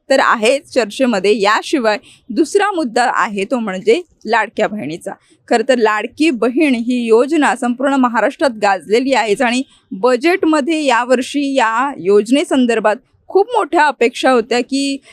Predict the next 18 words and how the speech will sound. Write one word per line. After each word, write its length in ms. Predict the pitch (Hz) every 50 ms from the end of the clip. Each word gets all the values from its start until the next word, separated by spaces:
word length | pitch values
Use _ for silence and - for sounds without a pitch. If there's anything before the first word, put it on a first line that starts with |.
| - _ _
बहिणींना 460 | 214 185 285 247 226 269 285 294 302
खरंच 380 | 311 - 311 262 285 415 381 381
वाटलं 360 | 320 262 214 214 - 254 269
होतं 180 | 247 233 - 254
की 60 | 269
पंधराशे 460 | 247 254 247 208 208 262 269 - 294
वरून 220 | 277 254 240 254 233
आपली 320 | 208 - - 247 254 254
आता 300 | 233 226 - 240 220 208
रक्कम 360 | 220 220 - - 254 269 262
वाढणार 420 | 247 226 196 208 254 247 220 226 233
आहे, 100 | 214 202
एकवीसशे 360 | 196 - 240 277 - - 311
रुपये 240 | 302 285 277 254 247
करण्यात 280 | 226 214 196 190 185 -
येईल. 140 | 190 196 180 - _ _ _ _ _ _
पण 240 | - 294 311 320 330 349 - -
सर्वच, 640 | - - 277 262 269 277 285 311 320 370 339 - -